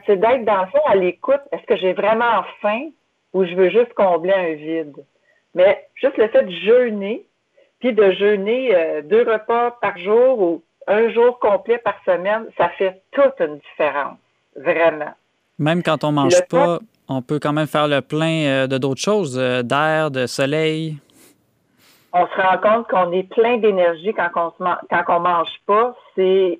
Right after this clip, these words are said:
Speaker 1: euh, moi, j'ai été la première surprise. Je pensais que j'allais avoir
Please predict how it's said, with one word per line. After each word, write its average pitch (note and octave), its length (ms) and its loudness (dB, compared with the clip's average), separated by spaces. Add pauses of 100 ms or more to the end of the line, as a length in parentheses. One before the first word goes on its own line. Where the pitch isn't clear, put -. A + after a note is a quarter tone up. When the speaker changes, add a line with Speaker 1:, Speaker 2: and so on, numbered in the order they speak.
(100)
Speaker 1:
euh, D3+ 300 6
moi, G3 260 2
j'ai G3+ 80 0
été F#3 160 0
la F#3 120 0
première G3+ 520 0
surprise. G3+ 440 -2
Je - 60 -20
pensais F3+ 340 0
que F#3 60 -8
j'allais F3+ 200 2
avoir E3+ 420 0